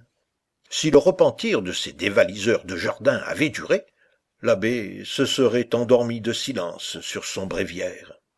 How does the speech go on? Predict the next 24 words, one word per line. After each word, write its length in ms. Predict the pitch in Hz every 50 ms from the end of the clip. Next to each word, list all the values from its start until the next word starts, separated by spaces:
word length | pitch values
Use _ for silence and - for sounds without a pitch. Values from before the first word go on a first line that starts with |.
| _ _ _ _ _ _ _ _ _ _ _ _ _ _ _ -
Heureusement, 600 | 151 156 123 110 107 92 85 82 107 127 - _ _ _ _ _ _ _ _ _ _ _ _ -
le 180 | 120 117 127
retour 560 | 113 - 78 80 - - - 143 139 107 - 90
était 240 | - - - 71
prompt. 280 | - - - - - - _ _ _ _ _ _ _ _ _ _ _ _ _ _ _ -
Un 120 | 123 147
moineau 440 | 180 190 190 208 240 254 254 240 _ -
donnait 320 | 98 95 147 175 190 208
l'exemple. 600 | 160 135 107 - - 90 - - - - - - _ _ _ _ _ _ _ _ _ _ -
Un 220 | - 113 127 131 120
geai 280 | 104 104 127 160 151
suivait. 540 | - - - - 127 120 - - - - _ _ _ _ _ _ _ _ _ _ -
La 200 | - - 101 92
volière 500 | - - 101 143 160 147 123 92 - -
au 80 | 135 147
complet 460 | - - 110 92 - - 147 175 139
se 180 | - - -
remettait 500 | 85 - - 82 92 101 - - 123 -
à 60 | - -
l'œuvre. 500 | 78 - - - - - - - - _ _ _ _ _ _ _ _ _ _ _ _ -
Et 100 | - 131
l'abbé 460 | 147 156 147 185 208 208 180 135 113
pouvait 300 | - - 117 101 135 143
passer 600 | - - 131 127 - - - - - 76 -